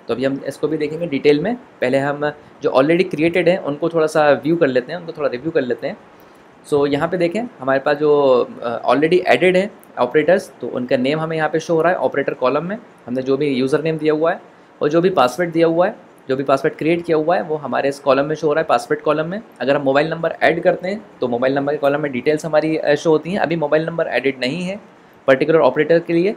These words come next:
इसलिए यहाँ पे ब्लैंक, अ, अ, column blank आ रहा है, यहाँ पे कोई details नहीं आ रही है। इसी टाइप, तरह से यहाँ पे next type का option है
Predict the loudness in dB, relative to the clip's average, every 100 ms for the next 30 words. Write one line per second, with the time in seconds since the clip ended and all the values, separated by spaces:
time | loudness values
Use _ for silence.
0 | -8 -20 -10 -4 0 2 4 2 2 0
1 | 0 -4 -2 2 2 0 -2 2 2 4
2 | 4 4 4 2 2 0 -2 -6 -8 -8
3 | -6 -4 -6 -4 -4 -4 -4 -4 -6 -10
4 | -10 -4 0 2 0 -2 -2 0 0 0
5 | -4 -2 -4 -4 -10 -20 2 4 4 2
6 | 2 2 -6